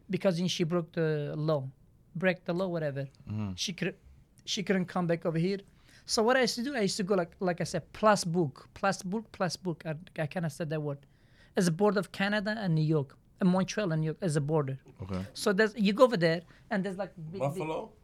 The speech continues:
Speaker 1: No, no, Buffalo is, is Toronto side. I'm
Speaker 3: Okay.
Speaker 1: talking the other way, like, Montreal. So you go over there, and my wife, I know she bring,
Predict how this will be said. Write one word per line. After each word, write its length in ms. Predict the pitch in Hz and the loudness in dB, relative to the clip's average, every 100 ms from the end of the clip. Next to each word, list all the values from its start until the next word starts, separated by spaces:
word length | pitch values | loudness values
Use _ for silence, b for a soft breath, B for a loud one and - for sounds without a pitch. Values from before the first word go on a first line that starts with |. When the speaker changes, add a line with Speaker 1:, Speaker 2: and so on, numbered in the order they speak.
| _ - | _ 4
Speaker 1:
No, 140 | 226 | 6
no, 140 | 202 | 6
Buffalo 340 | 156 202 - 214 | 6 4 6 2
is, 80 | 151 175 | 2 -2
is 120 | 196 | -4
Toronto 360 | - 190 185 185 | -2 -2 -2 -2
side. 280 | - 143 127 - _ _ - - | -4 -4 -6 -12 _ _ -18 -8
I'm 80 | 180 | -6
Speaker 3:
Okay. 160 | 202 | -4
Speaker 1:
talking 180 | 185 175 | -2 0
the 80 | 175 | 0
other 160 | 156 139 | 0 -2
way, 140 | 139 | -4
like, 240 | 160 170 - | -4 -4 0
Montreal. 520 | 180 185 - 180 135 - - - - - b b b b b | 2 2 -2 -4 -6 -8 -20 -20 -20 -20 b b b b b
So 200 | - - | -10 -2
you 160 | 208 220 | 0 4
go 60 | 247 | 2
over 120 | 240 | 4
there, 180 | 269 311 | 0 2
and 200 | 262 220 | -2 0
my 160 | 220 226 | 2 2
wife, 400 | 214 233 226 - | 4 2 2 0
I 60 | |
know 160 | 202 202 | 0 0
she 140 | - | 0
bring, 300 | 170 185 196 | 0 0 -2